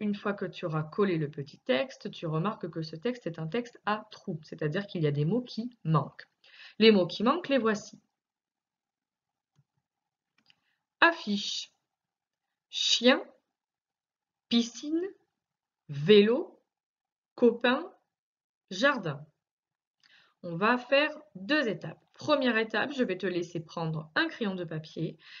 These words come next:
et essayer de remplir le texte avec les bons mots correspondants qui s'affichent juste en dessous.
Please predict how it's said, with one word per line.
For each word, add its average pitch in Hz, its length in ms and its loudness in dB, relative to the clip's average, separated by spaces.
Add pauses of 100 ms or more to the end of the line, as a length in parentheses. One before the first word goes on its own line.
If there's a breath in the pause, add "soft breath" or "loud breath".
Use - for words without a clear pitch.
(100)
et 196 100 4
essayer 247 400 2
de 170 140 0
remplir 202 840 0
le 151 280 -2
texte 160 340 -4
avec 160 300 0
les 143 100 -6
bons 208 300 2
mots 202 400 -2
correspondants 175 800 -4
qui 180 200 -14
s'affichent 160 460 -10
juste 214 240 -14
en 226 80 -6
dessous. 175 320 -10